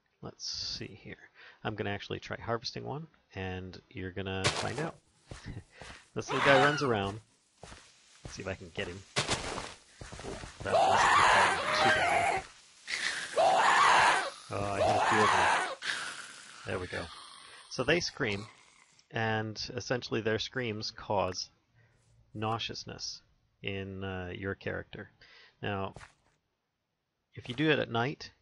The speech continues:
you've got less of a chance of actually spawning those guys. Speaking of, let's set it to day. Uh, we've got less of a chance of spawning them, but, uh, during the daytime, you've got a much more increased chance. Uh, now, to help you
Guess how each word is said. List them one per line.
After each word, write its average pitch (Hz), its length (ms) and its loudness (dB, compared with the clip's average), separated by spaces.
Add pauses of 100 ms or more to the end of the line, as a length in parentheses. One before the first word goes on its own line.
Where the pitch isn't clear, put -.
(120)
you've 107 120 -10
got 117 160 -2
less 110 200 0
of 104 60 -6
a 101 40 -6
chance 101 300 -6
of 95 60 -4
actually 95 260 -4
spawning 90 460 -4
those 90 200 -6
guys. - 460 -10 (420)
Speaking - 440 -14
of, - 100 -14 (180)
let's - 180 -8
set - 140 -4
it - 100 -18
to - 180 -14
day. - 200 -14 (520)
Uh, 107 340 4 (460)
we've 110 180 -4
got 120 240 2
less 113 180 0
of 110 60 -6
a 104 40 -6
chance - 260 -10
of - 60 -8
spawning 98 280 -6
them, 92 100 -10
but, 113 260 -2
uh, 110 160 0
during 143 360 -2
the 120 80 -6
daytime, 123 800 -4
you've 113 220 -2
got 110 180 0
a 101 60 -2
much 101 320 -6
more 95 160 -4
increased 90 460 -10
chance. - 500 -8 (220)
Uh, 101 440 -2
now, 117 280 0
to - 160 -10
help 147 280 -4
you 120 280 0